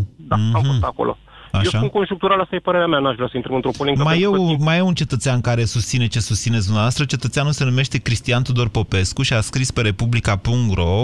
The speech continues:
Speaker 2: un editorial destul de dur despre evenimentele și, mă rog, conjuncturile prin care domnul Marian Munteanu la, uh, universitate atunci, în nouăzeci, a ajuns liderul minerilor și mai departe.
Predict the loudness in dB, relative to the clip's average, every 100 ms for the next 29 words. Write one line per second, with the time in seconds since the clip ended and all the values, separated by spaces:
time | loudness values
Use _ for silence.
0 | 2 2 2 2 2 2 2 2 0 0
1 | 0 2 2 2 2 2 2 0 0 0
2 | 0 2 2 2 0 0 2 2 2 2
3 | 0 0 2 0 -2 -2 0 2 0 0
4 | 0 0 2 2 2 0 2 2 2 2
5 | 2 2 2 2 2 2 0 0 2 2
6 | 0 -4 -8 -2 2 2 2 0 -2 -2
7 | 0 0 0 0 0 0 0 0 0 0
8 | 0 0 0 0 0 0 2 0 0 0
9 | 2 0 0 0 0 0 2 2 0 0
10 | -2 -2 -2 0 -4 -6